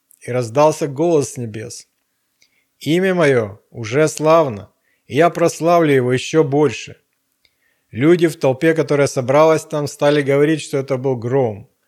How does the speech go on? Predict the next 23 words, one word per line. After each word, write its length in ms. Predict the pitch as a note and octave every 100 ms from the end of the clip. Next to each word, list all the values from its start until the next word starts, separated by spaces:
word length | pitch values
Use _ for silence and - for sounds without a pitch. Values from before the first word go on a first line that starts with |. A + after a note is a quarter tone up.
| _ _ _
Другие 480 | A2+ A#2+ A#2 D3+ D#3+
же 180 | D#3+ D3+
сказали: 500 | - B2+ C#3 C3+ B2
"Ангел 440 | C3 D3 D3 B2+
говорил 460 | A2+ A#2 A#2 B2 B2
с 160 | - A2+
ним". 300 | G#2+ G#2 - _ _ _ _ _ _ _ -
Иисус 400 | C3 - G3+ -
сказал 460 | F#3+ D#3+ E3 D#3
им 100 | C#3
на 180 | B2+ A2+
это: 240 | G#2+ A#2 A#2+ _ _ _ _
"Этот 300 | D3 C3+ C#3+
голос 460 | B2+ E3+ F#3 E3 -
раздался 560 | C3+ B2 D3+ D#3+ E3
с 80 | D3
небес 400 | D3+ D3 D#3+ D#3
не 100 | D3+
для 160 | C3+ C#3+
меня, 380 | C#3 C#3+ D#3 C#3
а 40 |
для 200 | B2 C3+
вас. 440 | C#3+ C#3 G2 -